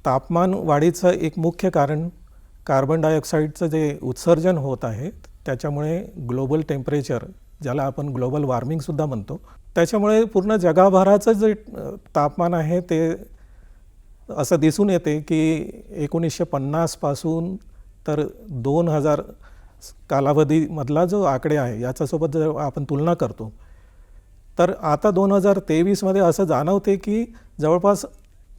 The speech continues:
तापमान आहे वन पॉइंट फाईव्ह डिग्रीने वाढलेलं आहे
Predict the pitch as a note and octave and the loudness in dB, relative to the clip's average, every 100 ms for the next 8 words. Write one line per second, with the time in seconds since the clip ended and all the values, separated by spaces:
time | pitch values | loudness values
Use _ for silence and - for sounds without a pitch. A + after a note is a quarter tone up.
0 | - - - C3+ C3+ - G#3+ G#3 F#3+ F#3+ | -20 -20 -6 -2 -2 0 0 2 2 2
1 | G#3 D#3 D3+ F3+ G#3 G#3 F#3+ F#3 G3+ G3 | 0 2 0 0 0 0 0 2 4 4
2 | F#3+ F#3 F#3+ D#3+ A#2+ A2+ A2 F#2+ F2 | 4 2 2 0 0 -4 -8 -10 -16